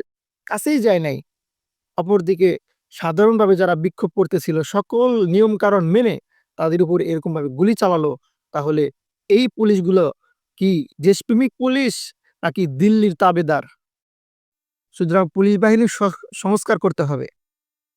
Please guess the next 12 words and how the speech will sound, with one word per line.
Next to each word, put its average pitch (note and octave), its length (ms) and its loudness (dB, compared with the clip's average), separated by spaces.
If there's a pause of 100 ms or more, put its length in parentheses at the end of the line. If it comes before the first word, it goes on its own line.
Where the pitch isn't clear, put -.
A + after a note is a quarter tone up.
(120)
সর্বশেষ G3 500 2 (160)
সকলের F#3+ 400 0
প্রতি F3+ 280 -4
বার্তা, D#3+ 380 -2 (640)
আপনারা F3 320 -2 (100)
ঐক্যবদ্ধভাবে F3+ 840 0 (720)
এই G3+ 160 2
দিল্লির F3+ 400 0
মোকাবেলা E3+ 420 0
করবেন। E3+ 320 -2 (560)
প্রথম F3+ 220 -4
আলো F3+ 180 2